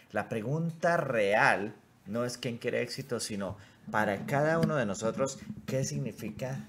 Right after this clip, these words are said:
el éxito? Porque resulta que hay personas que se conforman con tener dinero y fama y dicen, "Esto es éxito".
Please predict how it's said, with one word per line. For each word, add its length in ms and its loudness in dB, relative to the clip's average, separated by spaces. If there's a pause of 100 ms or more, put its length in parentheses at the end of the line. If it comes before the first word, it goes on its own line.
el 140 0
éxito? 480 -4 (480)
Porque 240 -4
resulta 760 -4 (220)
que 100 -6
hay 120 -2
personas 520 -4
que 140 -10
se 140 -8
conforman 680 -6 (400)
con 320 -4 (140)
tener 340 -2
dinero 340 0
y 20 -4
fama 340 0
y 60 -2
dicen, 400 -6
"Esto 260 -8
es 180 -8
éxito". 560 -8